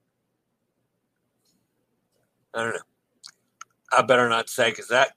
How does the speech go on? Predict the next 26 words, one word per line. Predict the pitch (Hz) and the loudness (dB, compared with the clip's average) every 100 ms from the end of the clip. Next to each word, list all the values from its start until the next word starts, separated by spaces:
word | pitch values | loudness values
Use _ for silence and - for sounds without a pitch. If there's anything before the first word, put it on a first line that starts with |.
| _ | _
that's | - 131 - - - 107 | -4 -4 -4 -6 -8 -8
one | 123 120 | -8 -8
thing | - 117 | -10 -12
you | 107 | -10
don't | 123 120 - | -6 -6 -6
wanna | 120 113 | -6 -6
say. | - 98 92 - _ _ _ _ _ _ _ _ 127 | -8 -6 -6 -8 _ _ _ _ _ _ _ _ -14
Uh, | 127 | -12
'cause | 120 113 | -12 -8
you'll | 110 95 - 117 | -8 -8 -10 -12
insult | 110 - 95 - | -8 -6 -6 -8
somebody | - - - 80 87 - | -12 -10 -10 -10 -10 -16
without | - - 92 - - | -14 -8 -8 -8 -18
meaning | 98 - - | -18 -20 -20
to. | - 82 _ _ _ _ _ _ _ _ - | -16 -18 _ _ _ _ _ _ _ _ -14
Keep | - 165 - | -10 -10 -6
my | 110 - | -6 -4
mouth | 90 87 | -8 -8
shut. | - - - _ _ _ _ _ _ _ _ _ _ _ _ _ _ _ _ _ _ _ _ _ _ _ _ _ _ _ _ _ _ _ _ _ _ _ _ _ _ _ _ - - _ _ _ _ _ | -10 -10 -12 _ _ _ _ _ _ _ _ _ _ _ _ _ _ _ _ _ _ _ _ _ _ _ _ _ _ _ _ _ _ _ _ _ _ _ _ _ _ _ _ -20 -20 _ _ _ _ _
Emily | 127 120 110 | -12 -12 -12
says, | - - 123 | -14 -16 -10
"Yeah, | 123 | -8
I'm | 101 | -8
still | - - 104 | -10 -12 -12
a | 101 | -10
baby | 92 92 | -12 -12